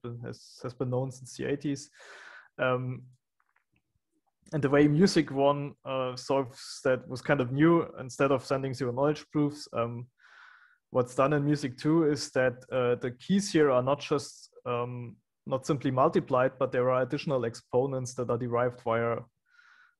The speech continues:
um, via a hash function. And, um, this is a,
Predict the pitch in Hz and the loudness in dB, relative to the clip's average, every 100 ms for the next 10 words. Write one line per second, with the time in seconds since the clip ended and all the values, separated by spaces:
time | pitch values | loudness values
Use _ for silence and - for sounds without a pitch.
0 | _ _ 113 113 113 113 110 107 117 - | _ _ -8 -8 -4 -2 -2 -4 -6 -8
1 | 107 110 - 110 - _ _ _ _ _ | -10 -12 -14 -18 -20 _ _ _ _ _
2 | _ _ _ _ _ - _ 143 143 143 | _ _ _ _ _ -20 _ -6 -6 -8
3 | - 143 143 185 202 170 165 143 | -12 -10 -4 -2 0 4 4 2